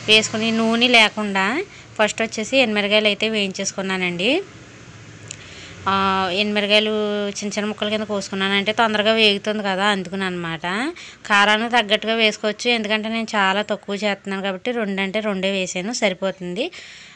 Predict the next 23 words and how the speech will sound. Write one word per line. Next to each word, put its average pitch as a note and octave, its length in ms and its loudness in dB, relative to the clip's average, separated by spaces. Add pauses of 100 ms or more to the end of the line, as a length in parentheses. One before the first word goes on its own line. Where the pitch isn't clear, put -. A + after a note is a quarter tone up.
(120)
ఆ, G#3+ 240 -2
కొంచెం A#3+ 220 -2
ఎక్కువ A3+ 300 -2 (320)
వేసుకుంటే A3 600 2
ఇంకా A#3 320 2
రెండు G#3+ 240 2
మూడు G#3 220 0
ఎక్స్ట్రా A3 520 0
ఎండుమిరకాయలు G3 520 2
వేసుకోవచ్చు F3+ 420 -4
అనమాట. E3 320 -6 (640)
ఇక్కడైతే G#3 460 0
ఎండుమిరకాయలు G3+ 500 -2
వేయించేసుకుని, G3 800 -4 (400)
ఆ, G3 440 0 (100)
త-, G#3+ 40 2
ఆ, F#3+ 720 0
మిక్సీ G3+ 400 -4
జార్లోకి G3 440 0
తీసేసుకుని G#3 640 -4 (540)
తర్వాత G#3+ 320 4
వచ్చేసి, A3 400 -4 (440)
ఆ, F3+ 240 -4